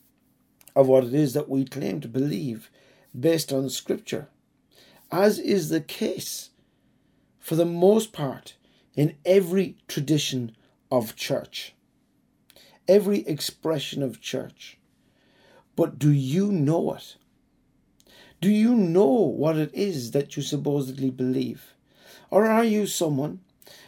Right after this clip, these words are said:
and as a little baby, you were brought into the church, there was a bit of water was sprinkled on your head,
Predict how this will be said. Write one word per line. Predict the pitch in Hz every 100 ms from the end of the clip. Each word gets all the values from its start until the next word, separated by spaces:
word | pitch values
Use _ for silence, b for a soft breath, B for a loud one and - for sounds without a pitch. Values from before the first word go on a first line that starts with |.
| B
and | 165 180
as | 175
a |
little | 180 190 247
baby, | 175 180 156 151 175 185 _ _ b b b
you | - 185
were | 185 156
brought | 151 185 190
into | 185 180
the | 196
church, | - - 165 170 - - _ _ _ b b b _
there | 170
was | 170
a |
bit | 165 196
of | 196
water | 175 190 196 190
was | 202
sprinkled | - - 202 202 180
on | 175 175
your | 175
head, | 160 151 107 -